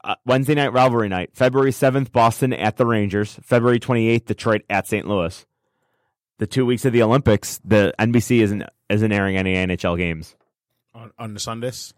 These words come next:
Speaker 1: Well, that was the Wednesday night rivalry night schedule.
Speaker 2: Yeah.
Speaker 1: Um, let's see what other, when, there's a couple of Wednesday night nightcaps. Those ended in January.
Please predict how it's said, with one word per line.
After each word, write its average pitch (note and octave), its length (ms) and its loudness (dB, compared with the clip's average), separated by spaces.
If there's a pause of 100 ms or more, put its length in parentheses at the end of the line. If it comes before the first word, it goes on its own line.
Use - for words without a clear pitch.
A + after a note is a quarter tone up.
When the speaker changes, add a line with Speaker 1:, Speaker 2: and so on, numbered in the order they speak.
(380)
Speaker 1:
Well, A#2 160 6
that C#3 180 8
was C#3+ 140 4
the C#3+ 80 6
Wednesday C3+ 240 4
night B2 160 2
rivalry A#2+ 360 4
night C3+ 200 0
schedule. D3+ 420 2 (100)
Speaker 2:
Yeah. G2+ 280 -16 (260)
Speaker 1:
Um, G#2 800 2 (220)
let's - 140 -20
see A2 100 -4
what G2+ 100 0
other, F2 480 0 (1000)
when, A#2 260 0
there's A2+ 160 2
a A2+ 60 2
couple B2+ 300 2
of G#2+ 140 2
Wednesday A#2 280 2
night G#2 200 -2
nightcaps. B2 800 2
Those G2+ 240 2
ended G2 240 0
in F2+ 100 -2
January. A2+ 880 0